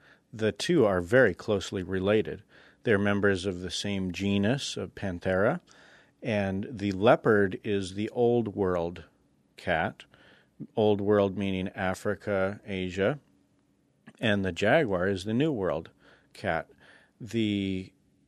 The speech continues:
similarities are such that many people will confuse them, even side by side, but a jaguar has a different type of spot pattern.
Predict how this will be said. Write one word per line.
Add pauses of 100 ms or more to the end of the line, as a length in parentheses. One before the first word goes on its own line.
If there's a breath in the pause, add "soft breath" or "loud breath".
(140)
similarities
are
such
that
many
people
will
confuse
them,
even
side
by
side, (560 soft breath)
but
a
jaguar
has
a
different
type
of
spot
pattern.